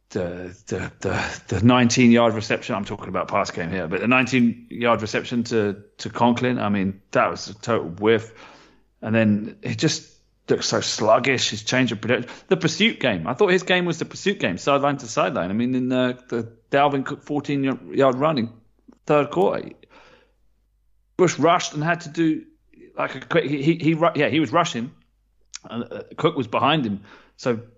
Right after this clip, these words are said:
Bush had to do, to turn, and, and Cook was breaking behind him. The turn just looked like, you know, like when you see the, a lineman do a, do a three cone at the,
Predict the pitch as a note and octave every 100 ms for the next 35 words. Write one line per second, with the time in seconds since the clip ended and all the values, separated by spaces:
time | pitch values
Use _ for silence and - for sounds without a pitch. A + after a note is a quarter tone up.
0 | _ _ - D3+ E3+ D#3+ C#3+ G#2 - C3
1 | A2+ - _ - G#2+ - D3+ D#3+ D#3+ B2
2 | A#2 A#2+ A2 G#2+ - _ _ _ - D#3+
3 | B2 A2 D3+ D3+ A#2+ A#2 D3 B2 G2 -
4 | _ _ _ - A#2 F#3+ G#3 B2 A2 B2
5 | A2 G2+ F#2 D#2+ G2+ C3 A#2+ A2+ G#2 A#2+
6 | B2+ B2 A2+ C3+ A#2 G#2+ F#2+ G#2+ A2 A2
7 | C#3+ D#3 D#3+ D3 C3+ A#2 A#2 B2 G#2+ -
8 | C3 C#3+ C3+ C#3+ D3 D3+ A#2+ G#2+